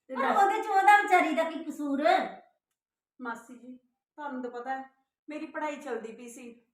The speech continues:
Speaker 3: ਜਦੋਂ ਮੈਨੂੰ ਵਿਆਹ ਲਿਆਏ। ਮੈਨੂੰ ਇੰਨਾ ਕੰਮ ਨਹੀਂ ਸੀ ਕਰਨਾ ਆਉਂਦਾ, ਪਰ ਮੈਂ ਭਾਬੀ ਜੀ ਹੌਲੀ ਹੌਲੀ ਸਾਰਾ ਕੰਮ ਸਿੱਖਣ ਨਹੀਂ ਆ। ਉਹ ਗੱਲ ਵੱਖਰੀ ਹੈ, ਮੈਂ ਤੁਹਾਡੇ ਵਾਂਗ ਇੰਨਾ ਵਧੀਆ ਕੰਮ ਨਹੀਂ ਕਰ ਸਕਦੀ,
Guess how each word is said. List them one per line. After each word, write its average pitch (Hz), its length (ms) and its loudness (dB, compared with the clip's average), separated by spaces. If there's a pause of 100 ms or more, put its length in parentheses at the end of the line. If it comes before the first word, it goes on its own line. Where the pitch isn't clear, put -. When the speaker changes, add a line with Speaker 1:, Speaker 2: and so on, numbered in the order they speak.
Speaker 3:
ਜਦੋਂ 240 220 -12
ਮੈਨੂੰ 247 220 -10
ਵਿਆਹ 220 280 -2
ਲਿਆਏ। 247 300 -6 (400)
ਮੈਨੂੰ 302 200 -10
ਇੰਨਾ 311 160 -4
ਕੰਮ 254 280 0
ਨਹੀਂ 247 120 -6
ਸੀ 285 140 -12
ਕਰਨਾ 240 280 -6
ਆਉਂਦਾ, 202 440 -6 (340)
ਪਰ 311 120 -4
ਮੈਂ 320 160 -2
ਭਾਬੀ 320 240 0
ਜੀ 320 160 -8
ਹੌਲੀ 403 260 -6
ਹੌਲੀ 285 120 -10
ਸਾਰਾ 269 260 0
ਕੰਮ 302 200 -2
ਸਿੱਖਣ 262 440 -12
ਨਹੀਂ 254 260 -10
ਆ। 214 60 -10 (260)
ਉਹ 247 120 -16
ਗੱਲ 254 160 -4
ਵੱਖਰੀ 285 440 -8
ਹੈ, 247 300 -6 (300)
ਮੈਂ 285 120 -12
ਤੁਹਾਡੇ 277 320 -2
ਵਾਂਗ 233 180 -4
ਇੰਨਾ 240 160 -6
ਵਧੀਆ 240 260 -8
ਕੰਮ 226 260 -6
ਨਹੀਂ 247 160 -12
ਕਰ 269 160 -4
ਸਕਦੀ, 196 320 -14